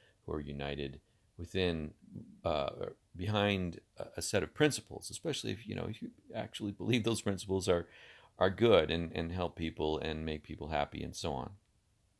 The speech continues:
But of course, outsiders to any particular worldview are ready to line up and tell you how your worldview, while it might make you happy, is, is keeping you in the dark, and you're not really seeing the full reality for what it is.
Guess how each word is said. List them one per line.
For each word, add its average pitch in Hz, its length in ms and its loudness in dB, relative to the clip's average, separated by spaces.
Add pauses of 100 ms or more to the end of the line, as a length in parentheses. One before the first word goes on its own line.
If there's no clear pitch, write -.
(340)
But 110 120 6
of 110 80 6
course, 110 360 8 (400)
outsiders 90 720 0
to - 180 -12
any 92 160 -2
particular 80 460 -2
worldview 78 540 4
are 76 120 0
ready 82 260 4
to 78 100 -8
line 76 260 -2
up 71 180 -6
and 73 120 -10
tell 71 160 -4
you 71 220 -4
how 78 120 0
your 85 260 4
worldview, 73 580 4 (380)
while 73 200 0
it - 100 -6
might 80 220 -4
make 76 220 -8
you 73 100 -6
happy, 90 420 0
is, 76 440 -4 (120)
is 73 220 -4
keeping 78 400 -10
you 71 180 -6 (100)
in 73 340 -6 (440)
the 80 60 -8
dark, 85 640 6 (140)
and 73 320 -4
you're 78 100 -2
not 78 220 -4
really 76 200 -4
seeing 71 360 -8
the 76 60 -10
full 78 240 -8
reality 71 420 -6
for - 180 -16
what 71 180 -6
it 64 100 -10
is. - 360 -10